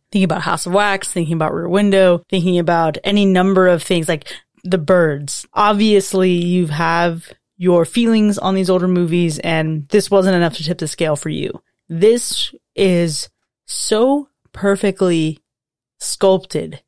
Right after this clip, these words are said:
to be in my neck of the woods, my nooks and crannies of my cinematic heart.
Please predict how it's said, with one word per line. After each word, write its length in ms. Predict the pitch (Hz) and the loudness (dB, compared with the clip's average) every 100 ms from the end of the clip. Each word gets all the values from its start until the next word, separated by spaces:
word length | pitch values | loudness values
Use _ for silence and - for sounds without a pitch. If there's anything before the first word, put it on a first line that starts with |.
| _ _ | _ _
to 80 | - | -6
be 400 | 165 180 170 - | -2 0 -2 -4
in 260 | - 208 185 | -4 0 2
my 640 | 175 180 180 190 202 196 _ 180 | 2 2 2 2 -2 -8 _ -2
neck 320 | 180 180 185 | 0 0 -2
of 120 | 170 | -2
the 120 | 175 | -2
woods, 580 | 165 175 185 196 - - _ - - | 0 0 0 -4 -12 -12 _ -20 -14
my 540 | - 160 160 165 165 156 _ _ - | -4 0 2 2 0 -4 _ _ 0
nooks 400 | 185 196 - - | 2 2 -2 -8
and 180 | 185 175 | -6 -4
crannies 420 | 185 175 180 175 | -2 0 0 0
of 120 | 160 | -2
my 160 | 165 151 | 0 -2
cinematic 600 | - 185 170 160 160 147 | -2 -2 0 -2 -4 -4
heart. 320 | - 180 180 | -2 -2 -2